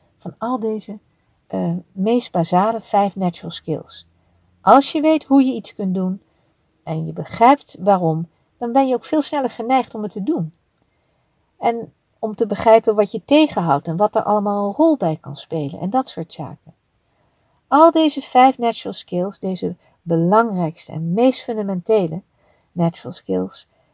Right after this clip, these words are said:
zijn samen te vatten in één woord. En, en dat woord is, is relatie. Relatie die je hebt tot jezelf en de relatie die je hebt tot je omgeving. Het is deze relatie, de kwaliteit van deze relatie,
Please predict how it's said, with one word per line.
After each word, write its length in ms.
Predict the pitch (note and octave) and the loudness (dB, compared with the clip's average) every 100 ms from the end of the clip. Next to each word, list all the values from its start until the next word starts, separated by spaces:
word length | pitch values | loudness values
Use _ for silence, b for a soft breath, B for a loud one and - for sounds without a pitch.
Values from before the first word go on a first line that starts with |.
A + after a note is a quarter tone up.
| _ | _
zijn 280 | - F3 F3 | -6 -4 -2
samen 380 | - B3+ C#4 | 2 4 2
te 100 | - | -2
vatten 440 | A#3+ A#3+ A#3+ A#3+ - _ _ _ | 0 0 0 -4 -14 _ _ _
in 180 | G3 F#3+ | -8 -4
één 240 | G#3+ G#3+ | -2 0
woord. 400 | F3+ E3 D#3 - | 0 -2 -4 -8
En, 180 | - D#3+ | -10 -10
en 180 | - D#3+ | -6 0
dat 200 | G3+ A#3 | 2 2
woord 300 | G#3+ A3 G#3+ | 2 0 0
is, 240 | G3 F3+ - | -6 -12 -12
is 200 | E3+ F3+ | -12 -6
relatie. 600 | E3 G3+ F3+ - - F3 _ _ _ _ _ _ _ _ _ _ _ | 0 2 0 -4 -16 -20 _ _ _ _ _ _ _ _ _ _ _
Relatie 840 | F3 D#3+ F#3+ A#3+ C#4 - C#4 B3+ | -4 0 4 4 2 -2 -4 -2
die 140 | F3 | -4
je 100 | D3+ | -4
hebt 180 | D3+ E3+ | -2 -2
tot 240 | E3+ D3+ - | -4 -10 -8
jezelf 580 | - A3+ C#4+ D4+ - - | 4 6 6 2 -8 -8
en 140 | G3+ | -4
de 60 | F3+ | -2
relatie 460 | E3+ E3+ F3 - | -2 0 0 -2
die 120 | F#3 E3+ | -6 -4
je 80 | |
hebt 160 | D3+ D#3 | -4 -6
tot 180 | D#3+ - | -10 -12
je 80 | D#3 | -12
omgeving. 640 | C#3+ A3+ F3+ - D3+ D3 _ _ _ _ | -6 -2 -2 -4 -14 -20 _ _ _ _
Het 180 | - D#3 | -12 -10
is 120 | D#3 | -10
deze 440 | E3+ A3 D4+ D#4+ A3 | 4 8 8 6 0
relatie, 640 | E3+ D#3+ D3+ - A3 C#4+ _ _ _ _ _ _ _ _ | -2 -2 -4 -10 -14 -14 _ _ _ _ _ _ _ _
de 200 | D3+ D3 | -6 -6
kwaliteit 720 | - E3 C#3+ C3+ G3 A3+ C#3+ | 0 2 2 2 6 6 4
van 140 | - C#3+ | -6 -6
deze 280 | B2 B2 | -6 -6
relatie, 600 | D3 C3+ C#3 D#3 - A#3+ | -8 -8 -8 -10 -14 -20